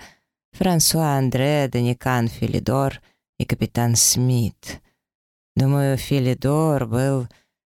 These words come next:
величайшим гроссмейстером своего времени. Он написал книгу «Анализ шахматной игры»,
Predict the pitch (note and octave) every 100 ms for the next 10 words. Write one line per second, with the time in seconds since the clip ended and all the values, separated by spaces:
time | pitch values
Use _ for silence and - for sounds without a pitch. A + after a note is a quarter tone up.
0 | - F3 E3+ D#3 - F3 F3 C3 C3+ B2+
1 | C3 B2 C3 B2+ A#2+ - A#2 B2 - B2
2 | A#2+ A#2+ A#2+ A#2+ - - B2+ - _ _
3 | _ _ _ _ - C#3+ C3+ C3+ - C3
4 | - C#3 C3+ C3 B2 - _ _ - C3+
5 | B2+ C3+ B2+ B2 - C3+ C3 C3 C3 -
6 | C3+ C3 B2+ D3 E3 C#3